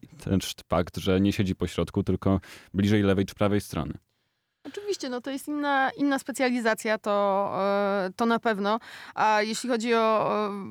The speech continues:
Speaker 2: jakieś porównanie z W R C, to to, co wspólnego ma to z, e, z czym teraz Robert się będzie mierzył, z jego doświadczeniem z W R C, jest takie, że i tu, i tu, e, zaczyna, e, jako debiutant. E, nie powiem, że zaczyna od zera,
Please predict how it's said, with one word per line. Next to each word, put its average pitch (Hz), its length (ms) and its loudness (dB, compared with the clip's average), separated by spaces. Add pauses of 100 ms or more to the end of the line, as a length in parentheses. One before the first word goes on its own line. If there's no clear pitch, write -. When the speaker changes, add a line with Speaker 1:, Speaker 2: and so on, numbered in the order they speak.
(160)
Speaker 2:
jakieś 240 220 -2
porównanie 247 520 2
z 214 60 -4
W 226 160 0
R 226 120 2
C, 226 160 -2
to 226 140 -2
to, 226 180 -2
co 214 340 0 (320)
wspólnego 262 580 2
ma 226 160 2
to 233 300 2
z, - 220 -10
e, 196 1000 0
z - 60 -10
czym 233 120 -2
teraz 233 240 0
Robert 214 220 -4
się 233 80 -6
będzie 220 220 0
mierzył, 220 240 -2
z 202 40 -4
jego 220 140 0
doświadczeniem 220 600 -2 (340)
z 220 100 -4
W 226 80 0
R 240 120 2
C, 233 120 0
jest 233 120 0
takie, 233 240 0
że 233 220 4
i 277 160 0
tu, 330 140 4
i 262 100 2
tu, 320 200 4 (280)
e, 233 280 2
zaczyna, 254 920 2
e, 226 600 2 (120)
jako 262 320 0
debiutant. 233 640 2
E, 202 440 0 (380)
nie 262 140 2
powiem, 302 240 2
że 254 100 -2
zaczyna 233 380 2
od 220 100 0
zera, 208 480 2